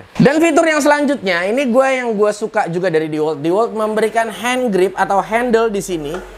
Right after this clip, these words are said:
ya. Ini enak banget. Ini sangat memudahkan kita untuk membawa alat ini, jadi benar-benar seperti hand carry banget ya, guys, ya. Biarpun memang ini berat, tapi yang namanya chop saw terkadang kalau kalian untuk kerja di luar atau workshop, terutama terkadang ada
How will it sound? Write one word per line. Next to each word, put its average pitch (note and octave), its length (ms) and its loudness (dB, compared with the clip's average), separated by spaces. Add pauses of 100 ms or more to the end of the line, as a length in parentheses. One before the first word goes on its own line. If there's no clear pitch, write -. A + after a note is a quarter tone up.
ya. D3+ 240 0 (320)
Ini B3+ 320 2
enak A#3 160 -2
banget. E3 240 0 (400)
Ini A#3 240 0
sangat C4 320 0
memudahkan B3+ 560 0
kita B3 320 -2
untuk B3+ 320 -6
membawa A3 640 0
alat G#3+ 240 -2
ini, A3+ 240 -8
jadi G3 320 -2
benar-benar F#3+ 480 -4
seperti F#3+ 400 -6
hand F#3+ 240 -2
carry G3 320 0
banget F3+ 320 -4
ya, F3+ 80 -2
guys, D3+ 240 -6
ya. E3 160 -2 (320)
Biarpun G3+ 400 2
memang A3+ 240 -2
ini A#3 160 -2
berat, F#3+ 240 -2
tapi G#3 240 -4
yang G#3+ 80 -8
namanya G3+ 320 -4
chop G3 240 -4
saw F#3+ 160 2
terkadang F#3 400 -2
kalau F3+ 160 2
kalian F3+ 480 0 (320)
untuk C4 320 2
kerja G#3+ 320 0
di G3 160 2
luar D#3+ 320 2
atau F#3 240 -2
workshop, F#3 400 -4
terutama G3 560 0
terkadang F#3+ 480 -2
ada E3+ 80 -4